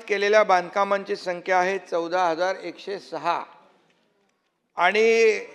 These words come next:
न्यायालयाने स्थगिती दिलेल्या बांधकामांची संख्या आहे चारशे अकरा. आणि काही आता या कोर्टामुळे काही निष्कासित करण्याचे बांधकामं अद्याप बाकी आहेत. कोर्टाची जशी, अ,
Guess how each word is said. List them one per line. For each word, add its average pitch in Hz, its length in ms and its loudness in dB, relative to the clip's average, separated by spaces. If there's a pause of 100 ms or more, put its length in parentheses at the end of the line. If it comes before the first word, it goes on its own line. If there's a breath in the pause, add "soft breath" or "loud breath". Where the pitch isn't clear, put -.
(120)
न्यायालयाने 208 880 2
स्थगिती 208 540 -8
दिलेल्या 185 760 -2 (180)
बांधकामांची 170 840 -6
संख्या 160 440 -4
आहे 160 220 0
चारशे 156 460 -6 (140)
अकरा. 160 400 0 (1200)
आणि 208 160 0
काही 233 520 4 (400)
आता 190 200 0
या 220 160 6
कोर्टामुळे 214 600 0
काही 208 260 -2
निष्कासित 208 460 -4 (100)
करण्याचे 202 720 -4 (280)
बांधकामं 185 500 -4
अद्याप 185 360 -2 (260)
बाकी 196 360 -2
आहेत. 113 140 -6 (280)
कोर्टाची 190 720 -2
जशी, 180 540 -6 (500 loud breath)
अ, 165 60 -2